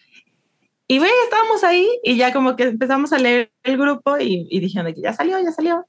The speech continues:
Y la escuchamos, pero fue así de que con nuestros celulares aquí. Y ya, ahí fue la primera <laughs> vez que la escuchamos, ¿verdad, Nat?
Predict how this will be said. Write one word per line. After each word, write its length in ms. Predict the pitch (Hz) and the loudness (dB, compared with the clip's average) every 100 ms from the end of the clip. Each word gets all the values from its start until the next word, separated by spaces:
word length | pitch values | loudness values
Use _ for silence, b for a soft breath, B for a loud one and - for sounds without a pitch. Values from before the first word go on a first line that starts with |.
| - | -6
Y 140 | 202 | -4
la 100 | 180 | -2
escuchamos, 640 | 190 - 196 196 185 196 - | -4 -4 -4 -2 -2 -4 -8
pero 260 | - 226 226 | -2 0 2
fue 140 | 226 | 2
así 180 | 202 254 | 2 4
de 140 | 262 254 | 2 2
que 180 | 262 | -2
con 140 | - 196 | -2 -2
nuestros 280 | 190 185 185 | -4 -6 -8
celulares 440 | 175 143 98 98 | -6 -4 -6 -6
aquí. 340 | 233 226 - - b b b b b b b _ | -8 -10 -18 -20 b b b b b b b _
Y 160 | 240 226 | 0 2
ya, 300 | 185 185 - _ _ _ _ | 2 0 -6 _ _ _ _
ahí 180 | 214 214 | -2 0
fue 120 | 220 | 0
la 140 | 247 233 | 0 0
primera 320 | 214 214 208 | -2 0 0
<laughs> 20 | |
vez 200 | 285 226 | 0 0
que 180 | 226 285 | 0 2
la 100 | 285 | 2
escuchamos, 680 | - - 254 - 208 208 208 | 0 -4 -4 -2 -4 -2 -4
¿verdad, 260 | 208 202 | -2 -2
Nat? 120 | 214 | -4